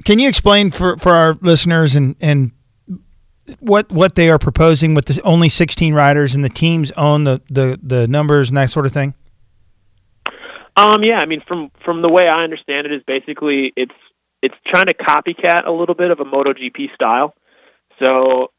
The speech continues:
Speaker 2: they're gonna have, like, their own pit area. Um, in, in regards to that, I'm not sure how that's gonna be worked out, if, if it's gonna be, like, fan access at all times or how, what their perspective is. Um,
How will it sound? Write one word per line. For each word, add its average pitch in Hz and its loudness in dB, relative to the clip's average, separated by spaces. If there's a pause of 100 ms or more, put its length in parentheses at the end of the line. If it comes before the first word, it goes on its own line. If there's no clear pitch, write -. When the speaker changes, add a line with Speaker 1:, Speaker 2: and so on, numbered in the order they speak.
(160)
Speaker 2:
they're 139 -4
gonna 139 -2
have, 135 2
like, 131 -2
their 120 -2
own 135 -8
pit 127 -4
area. 123 0 (160)
Um, 113 -6 (100)
in, 123 -8
in 127 -4
regards 127 2 (100)
to 123 -6
that, 123 0
I'm 117 -8
not 120 -4
sure 120 -4
how 120 -2
that's 120 -4
gonna 117 -14
be 113 -16
worked 113 -6
out, 113 0
if, 107 -8
if - -10 (100)
it's 113 -8
gonna 117 -10
be, 110 -4
like, 101 -2 (100)
fan 104 0
access 113 0
at 123 0
all 117 2
times 120 -2
or 104 -2
how, 113 2 (140)
what 113 -2
their 107 -4 (200)
perspective 123 -2
is. 131 -2 (580)
Um, 107 -2